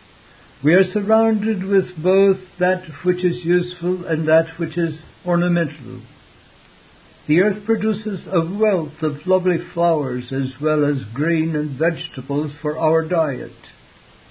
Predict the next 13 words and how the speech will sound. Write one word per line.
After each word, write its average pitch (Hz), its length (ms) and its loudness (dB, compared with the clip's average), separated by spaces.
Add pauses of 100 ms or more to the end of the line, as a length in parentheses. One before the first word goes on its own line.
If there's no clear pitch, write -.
(600)
The 104 80 -12
Creator 143 540 2
has 151 200 2 (140)
graciously 185 720 0
provided 156 720 -2 (100)
things 160 400 0 (200)
which 147 180 -4 (280)
charm 175 400 0
our 165 300 2
eyes 160 640 -2
and 147 120 -6
ears, 160 540 -2 (1040)
as 123 120 0